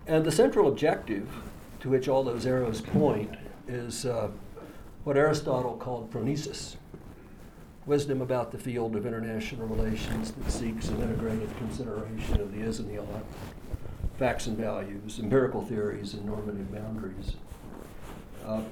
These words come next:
now, it's my proposition that all of these fields of study, uh, are necessary to the subject and must be considered as belonging to it.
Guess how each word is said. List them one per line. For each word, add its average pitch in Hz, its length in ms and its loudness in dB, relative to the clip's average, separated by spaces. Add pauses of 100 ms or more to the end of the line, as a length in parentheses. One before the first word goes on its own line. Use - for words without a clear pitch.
(220)
now, 143 140 4
it's 151 180 2
my 202 140 8
proposition 190 800 4
that 131 100 6
all 160 220 4
of 147 160 -2
these 120 220 -2
fields 135 380 -2
of 117 120 -6
study, 135 540 0 (920)
uh, 117 180 0 (260)
are 117 240 0 (140)
necessary 127 800 4
to 120 160 -2
the 113 140 -4
subject - 760 -2
and 120 240 -2
must 127 240 -2
be 127 80 -2 (100)
considered 123 480 -2
as 101 140 -2
belonging 117 600 0
to 101 260 2
it. 110 120 -2